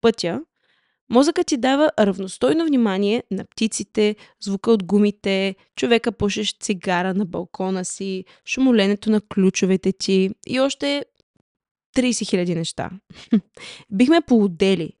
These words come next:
и то бързо, защото нямаме капацитет да мислим за всичко. Не случайно, примерно, намаляме радиото преди да паркираме на заден ход. Притъпявайки ефекта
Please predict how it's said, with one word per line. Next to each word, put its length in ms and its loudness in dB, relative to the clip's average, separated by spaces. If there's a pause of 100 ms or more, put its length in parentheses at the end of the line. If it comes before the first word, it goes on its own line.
и 60 -6
то 140 4
бързо, 480 0 (380)
защото 500 2
нямаме 460 2
капацитет 680 0
да 100 4
мислим 340 2
за 120 -4
всичко. 500 -8 (960)
Не 200 4
случайно, 680 2
примерно, 640 0
намаляме 540 4
радиото 420 2
преди 220 0
да 80 0
паркираме 540 -2
на 140 -6
заден 340 -4
ход. 380 -8 (1400)
Притъпявайки 720 -2
ефекта 540 0